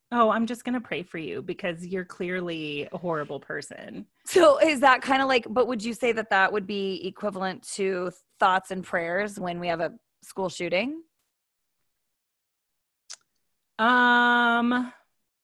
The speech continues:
Speaker 1: I, it's probably a form of it. I think it's a good way
Speaker 2: Yeah.
Speaker 1: for people to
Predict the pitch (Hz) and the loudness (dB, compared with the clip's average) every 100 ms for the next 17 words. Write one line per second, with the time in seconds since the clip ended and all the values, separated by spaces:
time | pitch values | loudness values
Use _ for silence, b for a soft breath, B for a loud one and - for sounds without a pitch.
0 | - 226 247 262 269 240 226 - 269 269 | 0 4 4 4 2 0 -2 0 0 2
1 | 240 247 208 - 240 226 214 196 - 202 | 0 0 0 0 -2 0 0 -2 0 0
2 | 226 330 370 - 214 214 262 240 208 226 | 4 2 2 2 0 2 2 2 0 -2
3 | 196 226 202 208 208 208 208 202 233 - | 0 0 0 2 2 2 -2 -6 -6 -2
4 | 220 208 - 220 208 196 185 185 | 0 0 -2 0 4 4 4 0